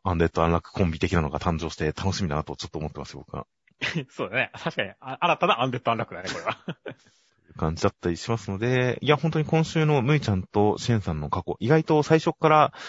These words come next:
Speaker 1: シェンさんとムイちゃん仲いいのかなと思いきや、最初はシェンさんがすごい非人間的な感じだった。それをムイちゃんが解きほぐしていったんだ。生きる意味を与えていったんだっていうあたりが示されたことによって、この二人のコンビ感みたいなものに対して、もう全然なんかこれまでと違った見方ができるようになったので、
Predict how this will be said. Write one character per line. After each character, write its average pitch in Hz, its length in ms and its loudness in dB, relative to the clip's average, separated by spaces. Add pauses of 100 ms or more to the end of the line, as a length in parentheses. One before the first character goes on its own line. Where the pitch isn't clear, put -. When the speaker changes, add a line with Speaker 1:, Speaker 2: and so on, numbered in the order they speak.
(120)
Speaker 1:
シ - 120 4
ェ 131 40 6
ン 117 40 4
さ 104 120 0
ん - 20 -2
と - 100 -8
ム 98 100 4
イ 92 60 0
ち - 80 -4
ゃ 78 60 2
ん 76 60 0
仲 107 200 2
い 101 60 4
い 98 40 2
の 95 60 -2
か 85 100 -2
な 85 100 2
と 85 100 -6
思 78 140 -2
い 73 60 -4
き - 140 -6
や、 67 220 0 (180)
最 143 220 2
初 131 160 -6
は 117 80 0
シ - 140 -2
ェ 143 40 4
ン 127 40 2
さ 90 140 -8
ん 78 80 -6
が 73 120 -6
す - 160 -10
ご 113 100 0
い 82 260 -6
非 104 220 -2
人 90 200 0
間 95 120 0
的 87 120 -8
な 87 80 -2
感 85 180 -2
じ - 60 -10
だ - 60 -4
っ - 40 -20
た。 - 160 -12 (420)
そ 104 140 -2
れ 110 60 2
を 98 60 0
ム 113 140 4
イ 117 60 2
ち - 80 -4
ゃ - 20 0
ん 78 40 0
が 69 80 -6
解 - 140 -16
き - 40 -12
ほ 104 100 -4
ぐ 110 80 -8
し - 80 -12
て - 80 -10
い 80 40 -6
っ - 40 -20
た 92 140 -8
ん 82 60 -8
だ。 71 120 -10 (300)
生 95 80 -10
き 117 120 -4
る 95 80 0
意 85 40 -4
味 76 120 -8
を - 80 -8
与 92 120 -4
え 98 60 -2
て 107 100 -10
い 95 40 -8
っ - 20 -20
た - 120 -10
ん 76 60 -14
だ 76 120 -12
っ - 100 -20
て 95 80 -2
い - 20 6
う 92 40 4
あ - 40 2
た - 80 -4
り 80 80 -4
が 73 200 -2 (340)
示 123 220 -2
さ 127 60 -2
れ 120 60 -2
た - 80 -12
こ - 80 -12
と 95 100 -6
に 85 60 -4
よ 82 80 -4
っ - 20 -20
て、 - 200 -6
こ 123 120 -6
の 131 60 -2
二 - 60 -14
人 127 140 -2
の 80 80 -4
コ - 140 -6
ン 101 60 0
ビ 107 80 -2
感 82 160 -2
み 76 60 -8
た 73 80 -8
い 73 40 -6
な 71 60 -6
も 73 80 -8
の 71 60 -8
に 69 60 -16
対 76 180 -4
し - 80 -14
て、 78 100 -6
も 98 300 -8
う - 40 -4
全 110 200 0
然 127 160 0
な 127 80 0
ん 101 40 -4
か - 80 -6
こ 101 120 2
れ 101 40 4
ま 107 100 2
で - 40 -8
と - 80 -16
違 - 180 0
っ 90 60 2
た - 100 -4
見 87 100 -2
方 87 140 -4
が 76 80 2
で 71 100 -8
き 82 100 -10
る 73 40 -10
よ 71 40 -8
う 67 40 -8
に 69 40 -8
な 71 80 -8
っ - 20 -20
た 76 100 -14
の 64 60 -12
で、 67 220 -12